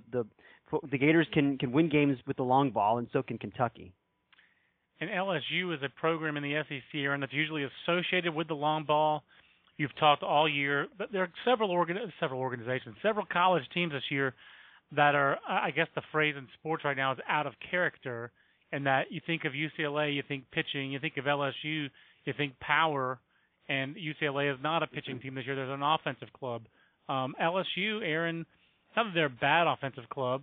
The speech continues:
Speaker 2: 'cause, you know, they've got some guys who are hitting, but it's not a great offensive club. But really, it seems like, uh, they've, they've had the arms. We knew they were gonna have good arms this year. But you combine some maturity of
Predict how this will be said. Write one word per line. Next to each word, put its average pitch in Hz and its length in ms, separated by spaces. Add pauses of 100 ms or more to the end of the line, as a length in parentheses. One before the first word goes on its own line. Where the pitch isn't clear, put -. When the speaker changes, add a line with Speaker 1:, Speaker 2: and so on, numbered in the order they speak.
Speaker 2:
'cause, 143 200
you 190 80
know, 151 60
they've 139 200
got 147 180
some 139 120
guys 131 220
who 135 140
are 151 160
hitting, 127 400 (360)
but 143 80
it's 123 100
not 208 160
a 202 60
great 175 240
offensive 143 400
club. 147 200
But 165 120
really, 180 280
it 156 120
seems 165 140
like, 151 180 (600)
uh, 185 420
they've, 156 200 (100)
they've 165 120
had 175 340
the 180 140
arms. 143 380
We 135 100
knew 151 160
they 170 80
were 156 120
gonna 147 160
have 139 320
good 147 140
arms 147 260
this 127 200
year. 131 260 (400)
But 151 80
you 139 120
combine 160 580
some 147 120
maturity 180 800
of 170 100